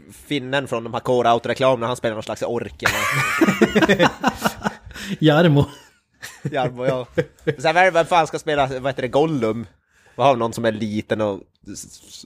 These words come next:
Speaker 1: s-, störande? <laughs> Det vill säga.
Speaker 2: Ah, jag vet inte, men en av Sveriges bästa skådisar, Lennart Jäkel, måste ju in någonstans. Alltså.
Speaker 1: Ja, just det. Lennart Jäkel.
Speaker 2: Ha-
Speaker 1: Han kanske är Gimli, han.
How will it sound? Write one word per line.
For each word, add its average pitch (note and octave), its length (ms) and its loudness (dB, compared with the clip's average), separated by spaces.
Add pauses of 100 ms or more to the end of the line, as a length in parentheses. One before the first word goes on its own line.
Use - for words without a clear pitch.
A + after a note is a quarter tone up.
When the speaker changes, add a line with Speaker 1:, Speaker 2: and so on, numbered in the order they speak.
(100)
Speaker 1:
s-, - 120 -10
störande? G#2+ 520 2 (300)
<laughs> - 360 -8
Det C#3 60 -2
vill B2 100 -4
säga. - 160 -10 (880)
Speaker 2:
Ah, C3 480 -10 (100)
jag B2+ 140 -2
vet C3 100 2
inte, C3 200 -4
men C#3+ 220 6
en C#3 420 4
av C3+ 120 6
Sveriges C3 340 4
bästa C3+ 260 4
skådisar, B2+ 460 4
Lennart B2 440 4
Jäkel, C3+ 420 4
måste A#2 280 2
ju A2 60 4
in G#2+ 80 4
någonstans. A2 640 0 (140)
Alltså. A#2 420 0 (200)
Speaker 1:
Ja, A2+ 100 -6
just C3+ 200 -4
det. G#2 240 0 (260)
Lennart G#2 220 -14
Jäkel. G#2 520 -4 (1200)
Speaker 2:
Ha- - 140 0
Speaker 1:
Han E3 160 2
kanske C3 220 0
är G#2 60 -2
Gimli, G2+ 420 -6
han. G#2 220 -6